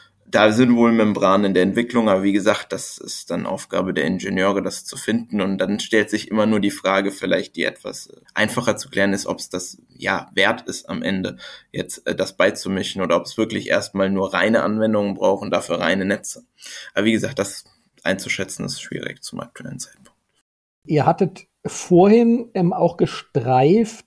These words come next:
Speaker 2: das Thema europäische Zusammenarbeit. Also ich glaube, da ist man ja,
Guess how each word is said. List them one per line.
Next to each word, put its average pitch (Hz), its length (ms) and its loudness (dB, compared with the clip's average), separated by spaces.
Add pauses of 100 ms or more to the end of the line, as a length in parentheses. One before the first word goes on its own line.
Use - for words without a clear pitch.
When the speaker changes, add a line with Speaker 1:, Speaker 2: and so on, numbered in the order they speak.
Speaker 2:
das 160 500 2
Thema 156 1160 6
europäische 156 480 4
Zusammenarbeit. 139 920 2
Also 139 200 0 (220)
ich - 120 -12
glaube, 151 180 2
da 156 120 6
ist 170 160 -2
man 165 160 6
ja, 151 200 4